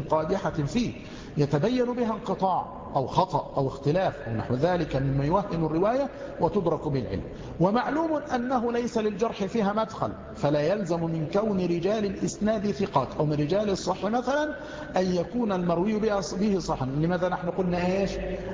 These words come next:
العلة، علم العلل هو أخطاء من؟ ثقات. لاحتمال أن يكون فيه شذوذ أو علة، بل يتو-، يتوقف أيضًا على النظر كيف روى عنه وعلى أي وجه روى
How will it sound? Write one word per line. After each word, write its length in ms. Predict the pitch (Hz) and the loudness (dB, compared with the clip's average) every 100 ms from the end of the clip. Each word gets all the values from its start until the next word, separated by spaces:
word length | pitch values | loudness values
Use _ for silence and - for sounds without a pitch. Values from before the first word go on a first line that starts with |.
| - 165 | -2 0
العلة، 1400 | 170 170 170 170 175 202 269 262 277 269 294 349 370 330 - - 160 | 0 0 0 0 0 0 2 4 2 2 2 2 0 -4 -12 -6 0
علم 300 | 240 220 208 | 0 2 0
العلل 480 | - 233 240 226 | 0 0 0 0
هو 240 | 190 196 180 | 0 2 0
أخطاء 380 | - - 214 175 | -2 -2 -2 0
من؟ 400 | 185 190 165 147 - - - | 0 0 -2 -4 -6 -8 -10
ثقات. 480 | - 202 226 254 196 - - - - - - - - - - - - - - - - - - | -8 -2 0 0 0 -4 -12 -10 -10 -10 -12 -14 -14 -16 -16 -16 -18 -18 -18 -16 -16 -6 0
لاحتمال 680 | 175 - - 220 247 262 226 | 2 0 -2 0 2 0 -2
أن 200 | 214 208 | -2 -2
يكون 480 | 190 190 240 208 | -2 -2 -2 -2
فيه 300 | 180 226 190 | -2 0 0
شذوذ 540 | 131 175 165 220 180 180 - | 0 0 2 0 0 -2 -2
أو 120 | 156 | 0
علة، 400 | 180 240 143 101 | 0 0 0 0
بل 260 | 127 139 143 | 0 0 0
يتو-، 340 | 147 170 - | 2 0 0
يتوقف 760 | 160 143 147 202 - 160 151 - | 0 0 0 0 0 -2 -2 -2
أيضًا 300 | 208 170 165 | 0 0 0
على 140 | 175 | 0
النظر 340 | 170 214 202 131 - | 0 0 0 -2 0
كيف 240 | 233 - | 2 2
روى 220 | 240 226 - | 2 2 0
عنه 240 | 185 151 - - - - - - - | -4 -6 -12 -14 -14 -14 -14 -6 0
وعلى 280 | 135 170 202 | 2 2 0
أي 160 | 214 | 0
وجه 260 | 214 160 160 | 0 0 0
روى 280 | 170 170 | 2 2